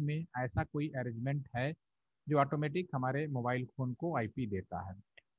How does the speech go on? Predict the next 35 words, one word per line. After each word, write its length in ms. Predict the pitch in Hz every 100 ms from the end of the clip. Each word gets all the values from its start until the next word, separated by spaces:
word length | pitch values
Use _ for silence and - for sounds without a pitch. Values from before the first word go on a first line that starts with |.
| _ _ -
Basically 360 | 139 147 180 208
ये 180 | 208 208
काम 380 | 185 170 196
जो 140 | 185 185
डीएनएस 420 | 139 147 160 175
और 140 | 170 156
डीएचसीपी, 460 | 143 139 147 160
ये 60 | 165
भी 120 | 196
router 380 | 185 151 151 160
का 160 | - 151
ही 160 | 175
काम 360 | 180 131 107 98
है। 120 | 92 -
घर 140 | 151
में 140 | 175 175
जैसे 320 | 170 170 175
आपका 240 | 135 - 165
modem 400 | 143 131 143 135
है, 140 | 113 -
उसको 240 | 131 202
router 320 | 185 165 165 190
modem 320 | 175 180 185
इसलिए 220 | - 190
बोलते 340 | 131 127 -
हैं 160 | 151 180 - _ _ _ _ _ -
कि 360 | 214 247 226 - -
उस 160 | 190 180
modem 400 | 170 175 208 208
के 80 | 185
अंदर 420 | 180 208 208 165
router 320 | 156 160 196
का 120 | 202
ये 180 | 190 208
feature 420 | 208 175 170 208